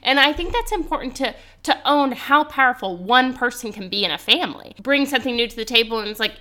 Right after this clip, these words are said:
it br-, it can bring a whole shift into the family. And so I wanna encourage anyone listening to this that you're just thinking,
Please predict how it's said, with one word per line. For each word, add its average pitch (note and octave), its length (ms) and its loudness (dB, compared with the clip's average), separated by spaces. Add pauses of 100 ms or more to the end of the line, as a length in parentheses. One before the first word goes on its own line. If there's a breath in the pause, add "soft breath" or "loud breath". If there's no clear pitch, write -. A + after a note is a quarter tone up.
(140)
it G3+ 240 -4
br-, A#3+ 160 0
it C4 200 0
can C4+ 140 -6
bring B3+ 180 0
a G#3 60 2
whole B3 440 -4
shift - 560 -2
into A3 240 -4
the D#3+ 120 -10
family. G#3 560 0
And A3+ 280 -2
so C4 360 4 (440 loud breath)
I D#4+ 140 10 (140)
wanna F#4+ 120 2
encourage A3+ 560 0
anyone G#3+ 380 -2
listening G3+ 400 -6
to G3 100 -12
this B3+ 260 -2
that E3+ 320 -2 (420)
you're - 220 0
just C4 220 -8
thinking, F#3+ 520 -2